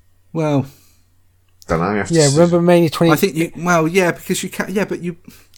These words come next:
Speaker 3: Remember
Speaker 1: you
Speaker 3: Mania
Speaker 1: would, wouldn't
Speaker 3: twenty
Speaker 1: you?
Speaker 3: ended with, uh, Kane and Undertaker?
Speaker 1: But you can still watch films of people that have,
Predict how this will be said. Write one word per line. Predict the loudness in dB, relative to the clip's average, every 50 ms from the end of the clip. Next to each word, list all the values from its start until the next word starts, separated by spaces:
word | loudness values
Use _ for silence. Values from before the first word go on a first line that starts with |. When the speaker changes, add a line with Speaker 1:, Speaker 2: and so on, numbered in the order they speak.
| _ _ _ _ _ _ -2
Speaker 3:
Remember | 2 2 4 6 6 4
Speaker 1:
you | 6
Speaker 3:
Mania | 6 8 8 8
Speaker 1:
would, | 8 6
wouldn't | 4
Speaker 3:
twenty | 4 4 4
Speaker 1:
you? | 4
Speaker 3:
ended | 4 4 4 4 4 2 4
with, | 4 4 4 2 0
uh, | -8 -10 -10 -6
Kane | 0 2 2 4 4
and | 2 2
Undertaker? | 2 0 -2 -2 -4 -4 -4 -4 -4 -4 -4 -4 -6 _ _ _ _ _ _ _ _ -20 _ _ _ _ _ -10 -10 -10 -10 _ _ _ _ _ _ _
Speaker 1:
But | -2 0
you | 0 0
can | 2 2 2
still | 4 4 4 4
watch | 2 2 0 0
films | 0 2 2 2 2 2 2 0
of | 0 0
people | 2 0 0 2 0 -2
that | -2 -2 -4
have, | -4 -4 -4 -4 -6 -8 -16 -18